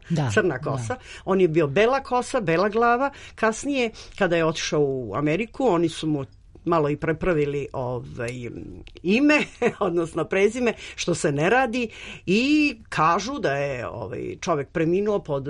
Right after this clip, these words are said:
Speaker 2: sumnjivim okolnostima, da bi se pojavila braća Wright nakon dve godine kao prvi letači. I ja sam pošla u Nemačku, e, imate u mojoj knjizi i fotografiju muzeja koja je njemu posvećen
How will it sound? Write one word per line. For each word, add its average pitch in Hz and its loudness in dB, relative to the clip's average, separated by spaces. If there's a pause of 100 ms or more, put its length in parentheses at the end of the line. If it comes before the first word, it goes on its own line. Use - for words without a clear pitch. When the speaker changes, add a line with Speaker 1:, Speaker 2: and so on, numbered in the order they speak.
Speaker 2:
sumnjivim 131 -4
okolnostima, 240 0
da 226 4
bi 226 -6
se 202 -2
pojavila 165 0
braća 147 -4
Wright 156 0
nakon 131 -6
dve 131 -2
godine 160 0 (220)
kao 139 -2
prvi 147 -2
letači. 117 -4 (240)
I 240 4
ja 220 6
sam 196 -2
pošla 160 -2 (280)
u 135 -2
Nemačku, 294 0 (120)
e, 165 0
imate 185 2
u 160 0
mojoj 165 2
knjizi 151 -2
i 247 0
fotografiju 254 0
muzeja 240 4 (120)
koja 220 0
je 214 6
njemu 214 2
posvećen 196 -2